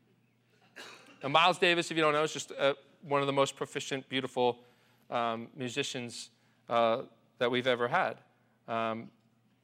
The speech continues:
and here's the problem. What would Miles Davis do? He would probably pick up the trumpet, and he would probably hold it almost as an extension of his body, and he would play something that was deep and rich and beautiful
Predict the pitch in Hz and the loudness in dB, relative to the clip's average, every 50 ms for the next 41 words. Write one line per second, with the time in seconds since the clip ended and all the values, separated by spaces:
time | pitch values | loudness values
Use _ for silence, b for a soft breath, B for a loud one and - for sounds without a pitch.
0 | _ _ _ _ _ _ - _ 151 160 - - 180 175 240 240 - - - - | _ _ _ _ _ _ -4 _ 2 2 2 2 4 4 4 6 6 4 4 6
1 | - 269 277 233 185 160 147 - b b b b b b - 185 247 254 240 226 | 6 6 8 8 6 4 2 0 b b b b b b 4 6 8 8 8 6
2 | 220 208 202 196 196 190 - 202 196 196 175 170 - - - 240 220 196 170 156 | 6 6 6 6 6 4 4 6 6 6 4 2 -4 -4 2 4 4 4 4 4
3 | 165 190 190 175 - 202 202 208 202 185 - - - 190 190 - 214 240 - - | 2 0 0 2 4 4 4 6 4 2 0 2 0 2 6 6 6 6 6 0
4 | - - _ _ _ _ _ _ - 143 - - 143 127 127 - 143 160 - - | -10 -20 _ _ _ _ _ _ -6 -6 2 2 2 2 4 2 0 0 0 -2
5 | - 139 151 156 170 170 165 - 185 175 165 165 156 - - - 208 220 220 202 | -2 0 0 2 2 2 2 4 2 4 4 2 -2 -2 2 4 6 6 8 6
6 | 208 196 - 165 156 170 180 170 - 165 147 151 143 135 - - - 165 165 170 | 4 6 6 2 4 4 2 2 2 0 0 0 -2 -2 -4 -2 0 0 0 0
7 | - - 170 160 156 165 156 139 127 139 131 120 113 113 127 170 190 b b b | -2 -2 -2 0 0 0 -2 2 4 4 4 4 2 -2 -6 -10 -12 b b b
8 | b b b b 156 151 170 170 175 170 165 - - 202 214 226 226 226 - 190 | b b b b 0 2 2 4 4 2 2 2 2 4 6 6 6 4 2 0
9 | 160 - - 143 135 131 151 160 b b b b - 147 151 147 143 131 117 113 | 0 0 0 0 0 0 -2 -8 b b b b 0 2 2 2 0 -2 -4 -4
10 | 160 185 196 202 - - - b b b b 139 135 135 139 165 175 170 175 - | -2 0 0 0 -2 -4 -14 b b b b -6 -4 -2 2 2 2 2 0 -4
11 | - - b b b b - 127 123 117 131 156 185 190 180 170 - 170 160 151 | -8 -10 b b b b -10 -8 -8 -6 -4 0 2 2 2 0 2 2 4 4
12 | 143 B | 2 B